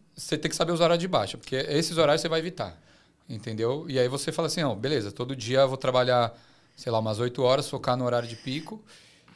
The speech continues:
e aí eu, mano, dá, dá pra pagar umas contas lá." Tipo, se você trampa bem no Uber, assim, você faz umas cinquenta horas a semana, dá pra você tirar entre dois a dois e quinhentos.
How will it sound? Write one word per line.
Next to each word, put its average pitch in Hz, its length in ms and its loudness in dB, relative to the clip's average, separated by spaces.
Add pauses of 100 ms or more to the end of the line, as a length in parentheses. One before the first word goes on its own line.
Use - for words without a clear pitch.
(360)
e 120 100 -2
aí 117 220 2
eu, 135 100 0 (140)
mano, 175 240 -4
dá, 117 220 2
dá 120 120 0
pra 143 120 -6
pagar 160 180 -4
umas 131 220 -4
contas 107 280 -8
lá." 95 240 -8 (600)
Tipo, 120 500 -4 (240)
se 180 160 -6
você 202 240 0
trampa 208 260 4
bem 139 220 4
no 131 160 2
Uber, 123 140 2
assim, 139 180 0
você - 140 -2
faz 127 160 2
umas 127 180 0
cinquenta 139 540 0
horas 120 320 6
a 104 60 -4
semana, 110 600 -2 (680)
dá 127 180 4
pra 135 140 2
você 127 240 -4
tirar 123 600 2
entre 127 220 -6
dois 123 240 0
a 123 40 2
dois 120 160 0
e 123 40 -8
quinhentos. - 560 -12